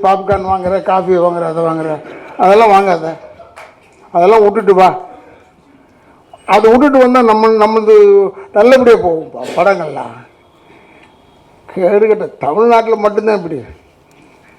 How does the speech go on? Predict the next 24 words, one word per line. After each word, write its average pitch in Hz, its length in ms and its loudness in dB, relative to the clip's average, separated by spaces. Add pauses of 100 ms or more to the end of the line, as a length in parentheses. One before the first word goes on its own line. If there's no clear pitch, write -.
தமிழ்நாட்டுல 233 600 0
மெட்ராஸ் 220 300 0
மட்டும்தான், 214 440 -4
பெரிய 208 360 -2
சிட்டிஸ் 214 360 -8
தான் 220 180 -2
இப்படி. 170 200 -6 (460)
போய் 196 140 2
செங்கல்பட்டுலாம் 226 640 -2
பாரு, 196 160 0
நல்லா 196 380 2
ஓடுது 190 380 2
படம், - 240 -18 (1120)
நம்ம 175 220 -2
படங்கள்லாம் 226 420 -2
பிரமாதமா 220 560 0
ஓடுது 180 240 -4 (720)
செங்கல்பட்டுலலாம். 180 720 -2 (580)
ஏன்னா 202 240 0
இன்னும் 226 260 0
ஜனங்க 220 280 -2 (520)
தரையில 214 320 2
உட்காந்துட்டே 214 420 0 (100)
பார்க்குற 202 320 -2